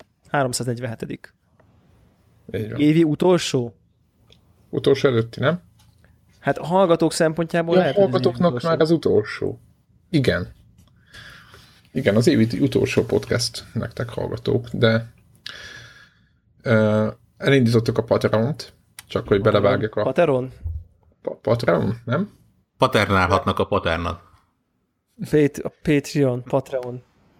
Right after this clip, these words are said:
Speaker 1: Kon-, a nagy
Speaker 2: Patreon.
Speaker 1: kon-, konnektor kalapozó kampány, az hogy hangzik? Csak hogy az alliterációkat
Speaker 2: Hú, de rosszul hangzik ez.
Speaker 3: Teljesen jó.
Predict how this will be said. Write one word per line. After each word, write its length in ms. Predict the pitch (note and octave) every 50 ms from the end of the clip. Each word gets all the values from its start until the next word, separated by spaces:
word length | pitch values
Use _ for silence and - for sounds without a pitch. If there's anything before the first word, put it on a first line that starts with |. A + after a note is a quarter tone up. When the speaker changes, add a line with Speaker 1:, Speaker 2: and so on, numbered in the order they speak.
| _ _ _ _ _ _ _ _
Speaker 1:
Kon-, 140 | F3 E3
a 40 | D#3+ F3
nagy 100 | F#3 C3
Speaker 2:
Patreon. 260 | F3 F3+ D#3 B2 A2+
Speaker 1:
kon-, 240 | G#2 - - - -
konnektor 540 | - - G#3 G#3 F#3+ E3+ D3+ - - D3 C#3+
kalapozó 500 | - - D#3+ C#3+ C3+ - D3 C3 C3 B2
kampány, 380 | - - C3 B2+ - - C3 C3
az 100 | C3+ -
hogy 160 | - D3+ -
hangzik? 480 | - C3 B2+ A#2+ A#2 A#2+ - _ _ _ _ _ _ _ _ -
Csak 140 | - C3
hogy 80 | - D3
az 100 | C#3+ C#3+
alliterációkat 800 | D#3+ D3+ C#3+ - C#3+ C3+ C3 B2+ - - C#3 C3 B2+ E3+ - -
Speaker 2:
Hú, 60 | -
de 60 | - -
rosszul 400 | - B2 B2+ - - - - B2+
hangzik 340 | A#2 B2 B2 B2+ A2+ A#2+ A2
ez. 60 | - -
Speaker 3:
Teljesen 420 | G2+ F#2+ F2+ E2+ E2 - - F#2
jó. 120 | F2+ F2+